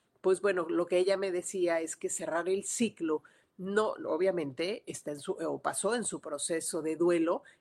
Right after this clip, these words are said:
evidentemente, pero al final pudo, eh, entender, ¿no? E integrar con mayor amor, con mayor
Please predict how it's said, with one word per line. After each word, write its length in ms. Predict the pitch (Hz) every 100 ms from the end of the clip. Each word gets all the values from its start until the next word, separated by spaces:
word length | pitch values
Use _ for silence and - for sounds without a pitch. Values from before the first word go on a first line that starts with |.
| -
evidentemente, 1040 | 160 160 160 170 170 190 202 170 170 196
pero 240 | - 175
al 140 | 175 180
final 600 | - 202 190 185 202 233 _
pudo, 580 | 202 208 220 226 247 -
eh, 380 | 185 180 175 185
entender, 720 | 175 175 165 165 170 208 240 - - -
¿no? 260 | 175 196 -
E 120 | 185
integrar 680 | 180 160 165 170 175 190 185
con 160 | 170
mayor 600 | 165 160 151 170 170 180
amor, 580 | 165 165 165 175 190 202
con 160 | 180 165
mayor 580 | 160 151 165 165 175